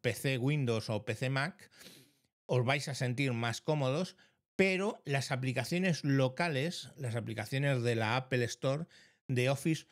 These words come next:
funcionan muy bien y tienen todas las opciones, solo que los interfaces los han cambiado y son distintos. Serían interfaces más apropiados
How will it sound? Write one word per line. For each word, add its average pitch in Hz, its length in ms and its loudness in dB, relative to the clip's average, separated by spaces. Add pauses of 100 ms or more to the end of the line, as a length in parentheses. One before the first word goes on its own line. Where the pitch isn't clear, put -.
(160)
funcionan 175 520 2
muy 156 260 4
bien 156 340 0
y 147 120 -2
tienen 147 440 0 (140)
todas 220 400 2
las 175 240 0
opciones, 196 600 0
solo 151 440 2
que 123 100 -2
los 123 200 0
interfaces 151 760 -2 (260)
los 127 260 0
han 135 120 0
cambiado 139 440 2
y 135 40 0
son 127 300 -2
distintos. 127 640 0 (320)
Serían 180 440 2
interfaces 175 640 0
más 147 320 0
apropiados 147 840 0